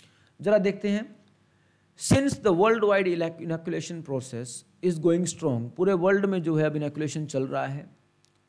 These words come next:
Vaccine diplomacy has become a hot topic, अब वैक्सीन के ऊपर डिप्लोमेसी हो रही है।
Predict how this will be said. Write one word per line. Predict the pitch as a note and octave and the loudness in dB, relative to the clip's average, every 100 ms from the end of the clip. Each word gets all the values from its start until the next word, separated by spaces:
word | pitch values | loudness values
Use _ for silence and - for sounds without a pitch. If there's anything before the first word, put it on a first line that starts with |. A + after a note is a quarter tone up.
| _ _ _ - | _ _ _ -2
Vaccine | C3+ G3+ - B3 G#3+ | 2 2 2 0 0
diplomacy | G3+ G3 F#3 E3+ F3+ F3 D3+ - | 0 0 -2 -2 -6 -8 -10 -8
has | D3 D3 | -4 -4
become | B2+ C#3+ D#3 | -4 -6 -6
a | D#3 C3 A#2+ | -6 -10 -14
hot | C3 B2+ - | -14 -14 -16
topic, | - C3 - _ _ | -14 -16 -18 _ _
अब | A#2 | -12
वैक्सीन | B2 D3+ G#3 G3+ | -10 -8 -6 -2
के | |
ऊपर | F#3+ E3+ | -2 0
डिप्लोमेसी | D3+ C3 C3+ B2 B2+ | -2 -2 -4 -4 -6
हो | G#2+ F#2 | -10 -12
रही | F#2 | -14
है। | - - | -18 -20